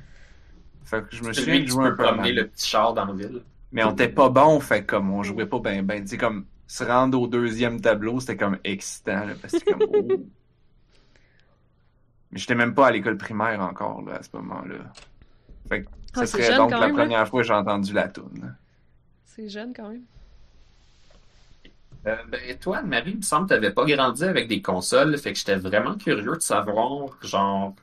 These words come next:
Speaker 2: quand est-ce que t'as appris que ça existait, Mario, puis comme la musique de ça, ça, tu dois la connaître relativement bien. Je sais pas si, quelle place ça occupe dans ta vie,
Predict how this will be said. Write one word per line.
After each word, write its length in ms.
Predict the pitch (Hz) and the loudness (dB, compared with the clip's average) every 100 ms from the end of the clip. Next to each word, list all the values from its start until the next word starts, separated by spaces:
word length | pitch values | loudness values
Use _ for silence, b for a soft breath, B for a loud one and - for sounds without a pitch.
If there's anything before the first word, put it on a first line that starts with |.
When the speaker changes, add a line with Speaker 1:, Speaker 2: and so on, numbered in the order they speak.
| _ - | _ -4
Speaker 2:
quand 180 | 98 139 | -2 -2
est-ce 120 | - | -2
que 80 | 117 | 0
t'as 180 | 110 | 4
appris 260 | 98 - 135 | 2 2 -6
que 40 | |
ça 140 | - 107 | 0 0
existait, 500 | 92 90 90 - 117 | 0 -4 -4 -2 -2
Mario, 500 | 104 95 98 107 - | 0 0 0 -2 -6
puis 120 | - - | -12 -4
comme 360 | 95 90 92 | -4 -2 -4
la 140 | 95 92 | -4 -2
musique 420 | 92 113 120 - | -2 -2 -4 -4
de 80 | 87 | -4
ça, 320 | - 117 113 | 0 0 -2
ça, 240 | - 87 85 - _ - | -2 -4 -6 -18 _ -12
tu 100 | - | -6
dois 140 | 104 107 | 2 2
la 100 | 95 | 2
connaître 440 | 107 95 110 110 | 0 0 0 0
relativement 680 | 101 95 - 107 101 101 92 | 0 0 0 -2 0 2 2
bien. 380 | 92 98 110 143 | 0 0 -2 -4
Je 100 | 143 | -8
sais 80 | - | -4
pas 100 | 156 | -4
si, 140 | - - | -6 -4
quelle 200 | 101 95 | -2 -2
place 320 | - 120 - | 0 0 2
ça 140 | 101 85 | -2 -2
occupe 320 | - 101 101 | -2 -4 -4
dans 120 | 95 | -6
ta 180 | - 90 | -4 -4
vie, 260 | 85 107 | -2 -6